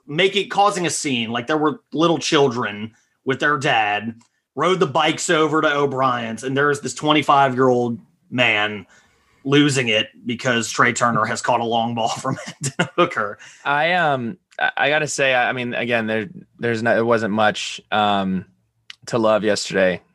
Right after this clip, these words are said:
Speaker 2: but, uh, I, I did like, like seeing Khalil Herbert back out there,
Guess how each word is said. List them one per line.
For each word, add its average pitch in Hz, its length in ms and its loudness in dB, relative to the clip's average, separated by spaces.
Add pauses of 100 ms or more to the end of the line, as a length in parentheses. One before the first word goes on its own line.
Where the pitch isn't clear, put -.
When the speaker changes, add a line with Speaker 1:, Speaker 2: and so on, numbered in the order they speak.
(120)
Speaker 2:
but, 110 180 2
uh, 98 540 2
I, 101 180 4
I 127 60 4
did 123 180 0
like, 131 220 0 (200)
like 127 80 -6
seeing 131 260 0
Khalil 117 240 2
Herbert 113 460 2 (460)
back 135 240 0
out 143 180 2
there, 165 280 2